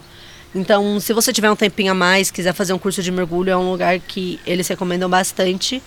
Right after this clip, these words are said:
porque não é muito agitado, não tem muitas pedras e a temperatura da água não é muito fria também. Então, eles falaram que pra iniciante é um ótimo lugar. É.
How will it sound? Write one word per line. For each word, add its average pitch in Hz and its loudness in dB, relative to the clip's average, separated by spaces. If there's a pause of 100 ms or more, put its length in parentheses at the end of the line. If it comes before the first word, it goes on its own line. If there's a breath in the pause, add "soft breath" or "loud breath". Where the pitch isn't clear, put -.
(460 loud breath)
porque 185 0 (800)
não 202 4
é 196 4
muito 214 0
agitado, 185 0
não 190 0
tem 185 -4
muitas 185 -4
pedras 196 2
e 196 0
a 190 2
temperatura 190 -2
da 175 2
água 175 0
não 185 0
é - -2
muito 185 -4
fria 175 -2
também. 170 -10 (640 loud breath)
Então, 160 -2
eles 175 0
falaram 170 2
que 165 -12
pra 175 -4
iniciante 180 -2
é 180 0
um 175 0
ótimo 175 0
lugar. 165 -4 (1000 loud breath)
É. 151 -6